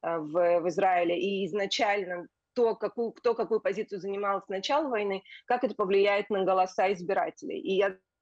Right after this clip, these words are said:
должна сказать, что да, э, все больше и больше аналитики, включая опросы, которые делали мы, и, например, проводил канал News.ru, э, где семьдесят пять процентов или семьдесят восемь, семьдесят восемь процентов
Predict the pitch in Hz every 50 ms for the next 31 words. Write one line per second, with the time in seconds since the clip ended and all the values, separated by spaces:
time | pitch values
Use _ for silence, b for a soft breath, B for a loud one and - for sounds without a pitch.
0 | _ _ - 202 202 214 220 208 202 - - 226 254 277 - - - 208 185 165
1 | 170 202 202 202 202 202 196 B B B B B _ - 180 190 185 190 185 185
2 | - - 202 175 208 208 220 - 214 175 175 202 214 - 233 208 202 196 185 226
3 | 254 220 - 196 - 208 196 - - 196 185 - - 214 196 202 196 185 180 -
4 | - 190 - - - 208 233 226 - 214 190 - 190 - 190 180 175 170 180 180
5 | 180 175 202 233 247 226 202 190 180 170 180 180 165 - 190 190 185 160 185 170
6 | 180 165 180 196 190 - - 185 185 185 185 185 185 185 196 180 - 190 214 254
7 | 277 262 - B B B B B B - 196 190 190 190 185 190 170 175 180 156
8 | 165 196 196 196 196 190 185 185 180 180 180 180 - - - - 226 233 240 226
9 | 202 196 - - 202 180 - _ _ - 185 185 185 185 - - - 220 202 214
10 | - - - - 185 - - - 208 196 190 175 165 - 175 160 - 208 214 -
11 | 190 - - 202 196 - 180 - - - - 175 - - 220 220 - - - -
12 | - 175 214 214 - - 196 160 - 185 180 - - 233 214 202 185 - 165